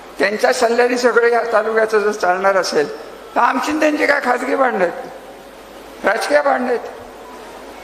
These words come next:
माण तालुक्यात काय चालतं तुम्हाला कल्पना नाही.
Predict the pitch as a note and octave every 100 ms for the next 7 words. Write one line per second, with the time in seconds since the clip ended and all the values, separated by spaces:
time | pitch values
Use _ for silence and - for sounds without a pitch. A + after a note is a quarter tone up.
0 | - - E3 B3+ A#3 A3 A#3+ B3 A#3+ G#3
1 | G#3+ A#3+ A#3+ A3 A3+ A3 A3 A3 A3 G#3+
2 | G#3 A3 G#3+ A3